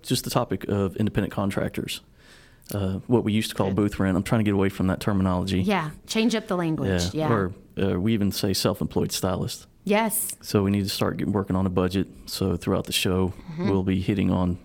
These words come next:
Speaker 1: the different types of budgets that, that the self-employed stylist needs.
Speaker 2: Yes.
Speaker 1: A lot of 'em, for instance, they think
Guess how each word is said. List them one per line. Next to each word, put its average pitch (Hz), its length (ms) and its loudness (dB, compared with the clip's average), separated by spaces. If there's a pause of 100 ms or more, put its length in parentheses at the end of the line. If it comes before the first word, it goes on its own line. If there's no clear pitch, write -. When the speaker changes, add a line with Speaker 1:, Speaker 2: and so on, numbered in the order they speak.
Speaker 1:
the 101 80 2
different 95 320 0
types - 260 -4
of 98 60 -4
budgets 92 280 -2
that, 62 100 -10
that - 160 0 (320)
the 120 100 0
self-employed - 600 -2
stylist 98 420 -4
needs. 101 460 -2
Speaker 2:
Yes. 165 280 -6 (320)
Speaker 1:
A 98 60 2
lot 98 200 2
of 110 80 -2
'em, 98 200 2 (1400)
for 113 200 0
instance, 101 400 0
they 90 120 0
think - 460 -2